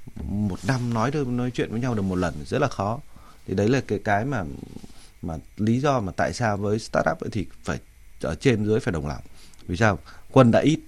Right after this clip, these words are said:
lại còn mỗi đứa một hướng nữa thì là, là, là sẽ hỏng. Đấy thì, thì mình nghĩ là giữ, giữ người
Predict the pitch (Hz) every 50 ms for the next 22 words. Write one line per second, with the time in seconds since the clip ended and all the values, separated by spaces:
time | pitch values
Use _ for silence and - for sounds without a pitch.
0 | - - - - - - - - - - - - - - 85 101 76 82 - 101
1 | 90 80 98 107 120 120 123 139 131 95 92 101 104 104 123 135 127 127 - 113
2 | 95 85 76 71 80 76 69 64 60 58 57 57 - - - - - - - -
3 | 78 69 69 69 69 71 - 104 92 110 113 80 - - - - - - - -
4 | - - - 82 90 104 101 87 78 - - - - - - - - - - 92
5 | 95 98 95 104 117 123 156 165 131 110 98 101 110 98 131 120 127 - 151 156
6 | 147 127 110 95